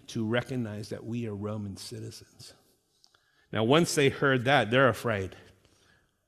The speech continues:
Why? Because you don't mess with that. So it says that they came, they ap-, formally appealed to them, and they formally requested them to leave the city.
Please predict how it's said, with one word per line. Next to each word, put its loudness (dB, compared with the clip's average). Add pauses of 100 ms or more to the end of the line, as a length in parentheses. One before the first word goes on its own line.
(220)
Why? -2
Because -2
you 0
don't 2
mess -2
with -8
that. -8 (1400)
So 0
it 4
says 4
that 2
they 2
came, -2
they 0
ap-, -6 (360)
formally 2
appealed -4
to -6
them, -4 (520)
and 2
they 4 (280)
formally 8
requested 6
them 8 (260)
to 4
leave 8
the 2
city. 0